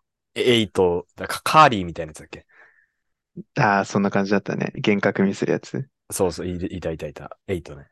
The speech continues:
Speaker 2: そこの話は俺あんまだったんだけどさ、これいるかみたいな感じではあったんだけど。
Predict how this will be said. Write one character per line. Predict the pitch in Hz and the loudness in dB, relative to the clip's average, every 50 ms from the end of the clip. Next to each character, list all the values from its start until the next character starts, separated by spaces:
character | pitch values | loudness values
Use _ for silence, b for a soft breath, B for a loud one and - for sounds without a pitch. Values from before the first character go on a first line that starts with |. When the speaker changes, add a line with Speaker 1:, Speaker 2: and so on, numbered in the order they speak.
| _ _ | _ _
Speaker 2:
そ | - - - - 208 226 | -20 -8 -2 0 0 2
こ | - - 392 | 6 6 8
の | 403 392 | 8 8
話 | - - 403 392 381 - - 392 | 6 4 4 4 4 6 8 8
は | 359 147 | 10 10
俺 | 123 - 110 | 10 10 8
あ | - 131 | 6 6
ん | 160 185 | 6 4
ま | 208 240 | 4 4
だ | 185 123 | 4 4
っ | - - | 2 0
た | _ - - 101 | _ 0 2 2
ん | |
だ | 98 95 | 2 2
け | - - | 0 0
ど | - - | -2 -2
さ、 | - - - - - - - - _ | -2 -2 -2 -2 -2 -4 -6 -12 _
こ | - - 147 | -2 2 4
れ | 165 156 | 4 6
い | 139 139 | 6 6
る | 175 - | 4 6
か | - 113 98 | 6 6 4
み | 98 98 | 4 4
た | - 101 | 2 2
い | 95 | 2
な | 98 | 2
感 | - 107 95 | 0 0 0
じ | 98 98 98 | -2 -2 -2
で | - | 0
は | - 131 | 2 4
あ | 143 151 143 131 | 6 6 6 4
っ | 107 | 2
た | 92 | 0
ん | 85 | -2
だ | |
け | 85 | -6
ど。 | - | -8